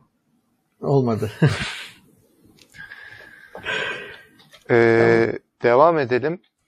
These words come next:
Speaker 2: Yine dizilerden, yani Mando haberlerini tamamladık. Şimdi yine dizilerden devam ediyoruz.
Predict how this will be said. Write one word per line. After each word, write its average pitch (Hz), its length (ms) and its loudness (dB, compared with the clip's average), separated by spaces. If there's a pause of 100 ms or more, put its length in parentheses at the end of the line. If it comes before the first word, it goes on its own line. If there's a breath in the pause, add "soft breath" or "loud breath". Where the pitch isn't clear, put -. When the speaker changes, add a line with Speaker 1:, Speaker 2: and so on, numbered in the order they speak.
(100)
Speaker 2:
Yine 131 300 -6 (140)
dizilerden, 120 580 0
yani 120 180 -6
Mando 127 300 0
haberlerini 120 560 2
tamamladık. 127 600 -4
Şimdi 123 240 -10
yine 120 240 -6
dizilerden 113 600 0
devam 107 320 0
ediyoruz. 113 680 -4